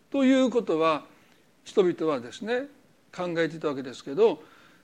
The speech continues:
天地万物の神を自分の父とは誰も思っていない。ですから、父祖アブラハムの時代からイエスの時代まで神様に向かってお父さんと呼んだ人は一人もいない。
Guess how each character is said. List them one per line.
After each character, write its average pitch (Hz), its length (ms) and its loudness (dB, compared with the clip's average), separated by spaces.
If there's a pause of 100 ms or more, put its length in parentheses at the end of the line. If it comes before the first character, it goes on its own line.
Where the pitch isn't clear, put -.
(160)
天 302 280 8
地 214 160 0
万 214 260 4
物 208 240 -2
の 208 140 0
神 190 340 -4
を 170 320 0 (1040)
自 196 160 0
分 202 180 2
の 208 120 -2
父 - 340 -6
と 370 80 2
は 196 140 4
誰 190 180 4
も 175 80 0
思 165 140 0
っ 143 40 -4
て 160 120 -10
い 131 40 -6
な 120 60 -12
い。 - 40 -20 (2250)
で 226 80 -2
す - 80 -6
か 220 80 4
ら、 190 280 6 (840)
父 - 120 -10
祖 226 160 10
ア 185 60 10
ブ 220 100 2
ラ 220 120 2
ハ 208 80 0
ム 196 100 -2
の 180 140 0
時 175 120 -2
代 175 200 4
か 180 140 2
ら 175 60 4
イ 214 100 2
エ 220 100 6
ス - 100 -8
の 180 180 -2
時 165 100 -4
代 175 220 0
ま 156 180 -4
で 160 320 -2
神 262 280 0
様 180 300 -6
に 165 120 -4
向 175 120 -6
か 165 180 -2
っ - 20 -10
て - 180 -10
お 151 100 -2
父 262 240 0
さ 202 200 -8
ん 190 100 -12
と 175 120 0
呼 185 80 -2
ん 170 60 -4
だ 151 80 -6
人 151 160 -8
は 135 60 -8
一 190 140 -6
人 170 80 -4
も 139 80 -6
い 120 40 -12
な 113 60 -18
い。 - 40 -20